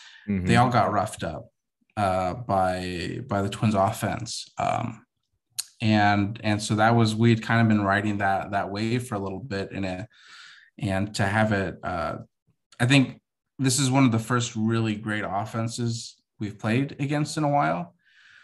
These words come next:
Speaker 2: Um, and so it was a good test. Um, and, and, you know, obviously those pitchers aren't invincible, um, by any means, but I think it's, it's a real telling sign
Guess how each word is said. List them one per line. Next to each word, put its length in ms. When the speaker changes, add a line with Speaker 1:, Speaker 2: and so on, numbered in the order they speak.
Speaker 2:
Um, 640
and 160
so 160
it 20
was 140
a 40
good 220
test. 640
Um, 580
and, 640
and, 480
you 160
know, 100
obviously 480
those 220
pitchers 340
aren't 520
invincible, 840
um, 420
by 80
any 240
means, 320
but 380
I 100
think 160
it's, 160
it's 320
a 80
real 500
telling 460
sign 640